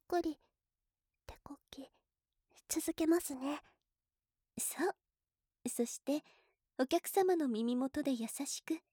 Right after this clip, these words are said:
Speaker 2: 「いいよ」って、お射精を許してあげてね。私は、くにくにっ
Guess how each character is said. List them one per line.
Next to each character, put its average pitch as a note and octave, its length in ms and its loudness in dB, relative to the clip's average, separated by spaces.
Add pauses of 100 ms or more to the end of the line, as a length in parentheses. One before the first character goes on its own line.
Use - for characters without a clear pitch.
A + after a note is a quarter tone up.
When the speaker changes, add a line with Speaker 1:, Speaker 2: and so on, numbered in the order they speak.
(380)
Speaker 2:
「い C4 360 0
い G#3 40 -6
よ」 C4+ 120 -2
っ G#4 80 -12 (380)
て、 - 160 -4 (460)
お A3 60 0
射 C#4 140 0
精 B3 320 0
を G3+ 40 -4
許 F#3 300 4
し - 120 -4
て F#4 100 -2
あ C4+ 80 -2
げ C4 140 -2
て D4+ 120 -4
ね。 B3+ 380 -6 (1000)
私 A#3 440 -2
は、 C4+ 200 0 (580)
く C4+ 140 2
に C#4+ 140 0
く - 140 -2
に F4 360 -2
っ - 20 -14